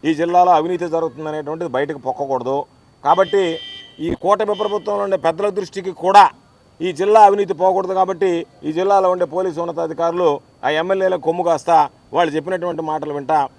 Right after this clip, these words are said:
పోలీసులను మా మీదకు పురమాయించి ఈరోజు మమ్మల్ని నిర్బంధించి నిరోధించేటువంటి ప్రయత్నాలు జరుగుతున్నాయి. ప్రజాస్వామ్యం అపహాస్యం పాలవుతుంది,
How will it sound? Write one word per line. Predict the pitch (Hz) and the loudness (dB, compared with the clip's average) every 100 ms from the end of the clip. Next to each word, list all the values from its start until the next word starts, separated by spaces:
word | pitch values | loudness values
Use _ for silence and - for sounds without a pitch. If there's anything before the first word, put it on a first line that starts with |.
| _ 170 | _ -4
పోలీసులను | 196 170 175 | -2 -2 -4
మా | 156 151 | -4 -4
మీదకు | 156 156 | -4 -6
పురమాయించి | 139 147 156 147 143 139 113 _ - | -6 -4 -4 -6 -4 -4 -6 _ -2
ఈరోజు | 131 160 | 2 2
మమ్మల్ని | 143 135 127 | 0 -6 -6
నిర్బంధించి | 117 123 147 156 135 131 | -6 -6 -6 -6 -10 -8
నిరోధించేటువంటి | 127 147 135 127 123 120 | -4 -4 -6 -10 -12 -12
ప్రయత్నాలు | 113 117 123 117 | -10 -10 -10 -10
జరుగుతున్నాయి. | 117 113 143 202 - _ _ _ - | -10 -10 -8 -8 -10 _ _ _ -10
ప్రజాస్వామ్యం | - - 135 135 135 117 | -6 -6 -6 -8 -6 -4
అపహాస్యం | 117 131 147 139 123 | -4 -4 -4 -6 -6
పాలవుతుంది, | 135 127 110 127 170 | -4 -4 -8 -8 -8